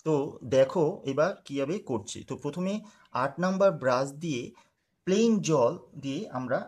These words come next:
এই ব্যাকগ্রাউন্ডে হালকা করে জলটা আমরা দেব, পুরো এই ফ্লাওয়ারের ওপর দিয়েই,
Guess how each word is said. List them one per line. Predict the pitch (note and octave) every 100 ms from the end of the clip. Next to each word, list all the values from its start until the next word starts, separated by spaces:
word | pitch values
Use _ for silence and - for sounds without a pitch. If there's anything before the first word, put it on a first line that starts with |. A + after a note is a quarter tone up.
| - C3
এই | B2+ - _ _ _ _ _ _ _ _ _ _ _ _ _ _ _ _ _ _ _ _ _ _ _ -
ব্যাকগ্রাউন্ডে | G#2+ B2 C3 C#3 E3+ F3+ C3+ D#3+ B3 - _ _ _
হালকা | A#2+ A#2+ D3+
করে | D3+ D#3+ B3 _ _ _ _ _ -
জলটা | A2+ A#2+ A#2 C3 F3+
আমরা | B2+ A#2+ G3+ C#3+ A2
দেব, | F2+ - _ _ _ -
পুরো | E3+ F#3+ F3+
এই | F3+
ফ্লাওয়ারের | - D3+ E3+ E3
ওপর | D3 A2+
দিয়েই, | F#2+ -